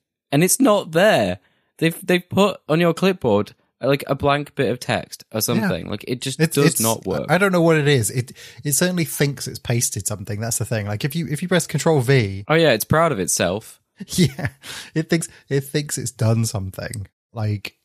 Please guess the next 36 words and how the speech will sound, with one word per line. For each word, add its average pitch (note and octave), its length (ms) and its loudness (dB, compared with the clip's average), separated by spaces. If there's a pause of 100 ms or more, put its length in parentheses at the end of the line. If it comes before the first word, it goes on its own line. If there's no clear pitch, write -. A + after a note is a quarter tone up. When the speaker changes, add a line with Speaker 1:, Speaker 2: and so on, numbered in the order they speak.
Speaker 2:
uh, G#2 340 -4
you C3+ 120 0
know, A2 100 2
in A#2 140 2
OneNote, A#2+ 500 0
like, A2 200 -4
the A2 80 -2
cursor A#2+ 420 0
moves C#3 280 0
a E3 40 0
little D3+ 180 -2
bit D3+ 200 0
as A#2+ 120 -2
if B2 140 -2
something's A#2+ 380 -2
happened, C#3+ 520 -6
but G#2 300 -4 (480)
there's A2 160 0
Speaker 1:
Yeah. F#2+ 60 4
Speaker 2:
nothing E3+ 180 -2
there. C#3+ 400 -4 (400)
And, D3+ 180 -6 (160)
like, C#3+ 240 0
clearly, E3+ 420 2
if C3 140 2
it's A#2 120 -6
happening A2 420 -2
for G#2+ 340 -2
all B2+ 160 2
of G#2 120 0
us G#2 280 0
on G2+ 280 -2
multiple G#2+ 320 -2
platforms, - 580 -8 (100)
I - 100 -14
think, B2+ 720 -6